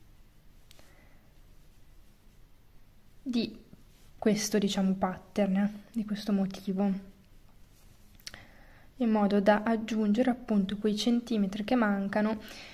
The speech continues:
perché ovviamente per fare la struttura interna, diciamo, bisogna adattarsi a, eh, alle misure della mattonella,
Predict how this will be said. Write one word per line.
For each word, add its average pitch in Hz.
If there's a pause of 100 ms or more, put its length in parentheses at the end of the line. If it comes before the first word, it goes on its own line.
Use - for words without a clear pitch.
(100)
perché -
ovviamente 202
per -
fare 202
la 202
struttura 202
interna, 202
diciamo, 196
bisogna 190
adattarsi 202 (800)
a, 202 (120)
eh, 196
alle 196
misure 190
della 185
mattonella, 190